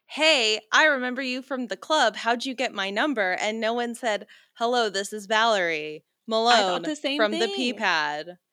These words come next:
Speaker 2: I thought the same thing. She was just like, "Hi, you remember me?" And he's like, "Hey, yeah, I do." It's like, whoa,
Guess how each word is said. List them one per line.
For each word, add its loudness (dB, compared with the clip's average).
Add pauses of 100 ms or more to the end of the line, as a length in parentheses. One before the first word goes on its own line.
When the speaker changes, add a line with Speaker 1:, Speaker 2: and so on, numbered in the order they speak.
(160)
Speaker 2:
I -6
thought -4
the -4
same -4
thing. -2
She -6
was -6
just -12
like, -4
"Hi, -2
you -2
remember -6
me?" -4
And -6
he's -6
like, -4 (260)
"Hey, -2
yeah, -6
I -10
do." -8 (120)
It's -12
like, -8
whoa, 0